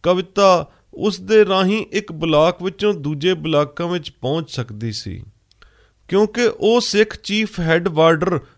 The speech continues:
ਸਰਕਾਰੀ ਅਫਸਰ ਦੀ ਹੈਸੀਅਤ ਵਿੱਚ ਅਤੇ ਗੁਰਮੁਖੀ ਅੱਖਰਾਂ ਦਾ ਜਾਣੂ ਹੋਣ ਦੇ ਕਾਰਨ ਲਿਖੀ ਸਲੇਟ ਨੂੰ ਪੜ੍ਹ ਕੇ ਹਰੇਕ ਮਜ਼ਮੂਨ ਸੈਂਸਰ ਕਰ ਲਿਆ ਕਰਦਾ ਸੀ ਅਤੇ ਜੇਲ੍ਹ ਕਰਮਚਾਰੀਆਂ ਨੂੰ ਉਸ ਦੇ ਉੱਤੇ ਇਤਬਾਰ ਸੀ।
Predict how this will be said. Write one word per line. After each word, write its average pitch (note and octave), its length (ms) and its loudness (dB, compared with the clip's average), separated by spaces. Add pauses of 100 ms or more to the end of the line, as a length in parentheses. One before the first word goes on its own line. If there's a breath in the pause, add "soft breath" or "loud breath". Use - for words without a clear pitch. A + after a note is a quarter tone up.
ਸਰਕਾਰੀ F3 760 2
ਅਫਸਰ G3+ 420 0
ਦੀ F3+ 240 -2
ਹੈਸੀਅਤ D3 680 -2
ਵਿੱਚ F#3 320 0 (320 soft breath)
ਅਤੇ G3+ 280 2
ਗੁਰਮੁਖੀ F3 640 -2
ਅੱਖਰਾਂ G3 360 -2
ਦਾ G3+ 180 0 (100)
ਜਾਣੂ C3 420 0
ਹੋਣ D#3 400 -2
ਦੇ F#3+ 160 2
ਕਾਰਨ D#3 520 2 (360 soft breath)
ਲਿਖੀ E3+ 440 -2
ਸਲੇਟ F#3 520 0
ਨੂੰ G3 200 -2
ਪੜ੍ਹ E3+ 280 0 (100)
ਕੇ F#3 220 2 (320 soft breath)
ਹਰੇਕ F3 420 2
ਮਜ਼ਮੂਨ F#3 640 -2
ਸੈਂਸਰ D#3 560 -2
ਕਰ D3 300 0
ਲਿਆ D3+ 240 2
ਕਰਦਾ B2+ 460 -4
ਸੀ A#2 280 -4 (360 loud breath)
ਅਤੇ G#3 260 2
ਜੇਲ੍ਹ E3+ 380 0
ਕਰਮਚਾਰੀਆਂ E3 840 -2
ਨੂੰ G3 220 -4
ਉਸ C3 200 -6
ਦੇ D#3 160 -2
ਉੱਤੇ E3+ 400 -4
ਇਤਬਾਰ A2 520 -2
ਸੀ। F#2+ 300 -10